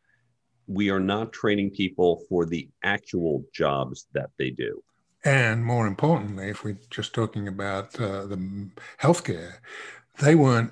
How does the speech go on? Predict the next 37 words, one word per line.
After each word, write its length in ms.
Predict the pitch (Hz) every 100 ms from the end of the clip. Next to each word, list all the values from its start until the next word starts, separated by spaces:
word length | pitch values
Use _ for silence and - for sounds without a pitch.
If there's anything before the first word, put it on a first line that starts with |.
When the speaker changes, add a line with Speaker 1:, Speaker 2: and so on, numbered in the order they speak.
| - -
Speaker 2:
actually 500 | 143 - - 120 95
trained 520 | - 113 110 107 101
to 60 |
do 200 | 104 113
something 520 | 101 123 113 - 104 104
that 160 | 101
is 160 | 98 98
really 240 | 95 92
critical 560 | - - 110 110 95 85
in 80 | 85
healthcare, 680 | 101 92 - - 87 92 - - - -
is 160 | 139 107
really 280 | 107 120 117
be 180 | 117 104
effective 640 | - 120 104 - 104 92
in 120 | 92
helping 380 | - 101 - 95
people 460 | - 104 95 90 -
change 640 | - - 101 98 98 - -
their 140 | 90
behavior. 600 | 85 92 82 78 - - _ _ _ _ _ _ _ -
Speaker 1:
Yes. 220 | - -
Speaker 2:
They 120 | - 117
don't 220 | 113 104
have 120 | 107
the 80 | 92
time 300 | - 131 135
for 80 | 131
that. 280 | 123 123
They 100 | 95
don't 180 | 90 90
have 180 | 90 90
the, 60 | 92
the 360 | 85 85 85
training 500 | - - 131 127 127
for 100 | 113
that, 440 | 110 117 110 110